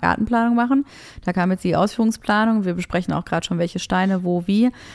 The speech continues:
Das wird alles ein bisschen konkreter. Der Plan sieht ganz toll aus und ich freue mich auf die Umsetzung. Aber natürlich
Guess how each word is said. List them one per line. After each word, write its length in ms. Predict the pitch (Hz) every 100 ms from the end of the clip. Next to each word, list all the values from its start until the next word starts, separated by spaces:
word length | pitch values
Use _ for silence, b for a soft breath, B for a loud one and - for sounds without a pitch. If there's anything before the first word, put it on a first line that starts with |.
| B
Das 180 | 185 -
wird 140 | 190
alles 220 | - 180
ein 40 | 190
bisschen 220 | 185 175
konkreter. 720 | 180 175 - 226 220 202 202
Der 120 | 196
Plan 280 | 165 180 175
sieht 140 | 175 -
ganz 240 | 175 -
toll 320 | - 226 208
aus 360 | - 180 190 190
und 220 | 180 175 B B B
ich 100 | -
freue 180 | - 185
mich 140 | 196
auf 120 | - -
die 100 | -
Umsetzung. 640 | 196 208 214 202 220 214
Aber 240 | 170 180
natürlich 420 | 180 175 202 202